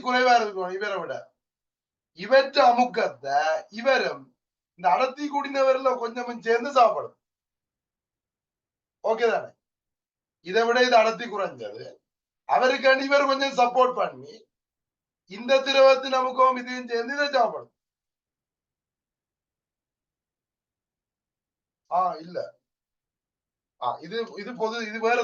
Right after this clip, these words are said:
திரவம். இது ரெண்டும் வேற திரவம், இது வேற திரவம். ஓகே தானே? அப்ப இந்த திரவத்தை விட இது அடர்த்தி குறைஞ்சது, இது கொஞ்சம் ஏறுது. அப்ப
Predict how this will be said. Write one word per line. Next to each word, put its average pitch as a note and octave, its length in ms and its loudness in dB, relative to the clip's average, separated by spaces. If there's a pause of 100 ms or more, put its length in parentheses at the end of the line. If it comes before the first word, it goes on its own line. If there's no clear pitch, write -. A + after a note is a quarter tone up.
திரவம். A#2+ 280 -8 (3250)
இது F#3 120 -8 (100)
ரெண்டும் A#3+ 320 0
வேற A3 100 2 (140)
திரவம், A#3+ 320 -2
இது C#4+ 160 -4
வேற F3+ 100 2 (120)
திரவம். - 280 -20 (3250)
ஓகே D#3+ 140 -4
தானே? D3+ 180 -8 (500)
அப்ப B2 100 -8 (120)
இந்த F#3+ 120 -6 (100)
திரவத்தை G#3+ 340 0
விட G#3+ 140 -2
இது G3 140 4
அடர்த்தி F3+ 240 -6
குறைஞ்சது, A2+ 500 -14 (640)
இது A#3 100 -4 (140)
கொஞ்சம் A#3+ 380 2
ஏறுது. F3+ 320 -2 (560)
அப்ப F3 120 -4